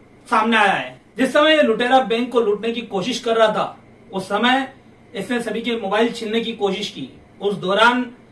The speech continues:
म-, मौका पाते ही बैंक की मैनेजर पूनम गुप्ता ने तुरंत ही दराज से, अ,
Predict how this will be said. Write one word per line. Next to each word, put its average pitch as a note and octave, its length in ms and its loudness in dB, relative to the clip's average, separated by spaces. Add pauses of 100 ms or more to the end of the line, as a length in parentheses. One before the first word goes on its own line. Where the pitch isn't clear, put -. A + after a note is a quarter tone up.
(500)
म-, F#3 280 -8
मौका G#3 300 0
पाते A#3 300 0
ही A3+ 120 -2
बैंक F#3+ 300 -6
की A3+ 100 -10
मैनेजर A3 500 0
पूनम A3+ 560 -6
गुप्ता F#3 400 4
ने F#3 240 -2 (440)
तुरंत A#3 240 2
ही A#3+ 80 -4
दराज G3 340 2
से, B3 180 -2
अ, B3+ 220 -4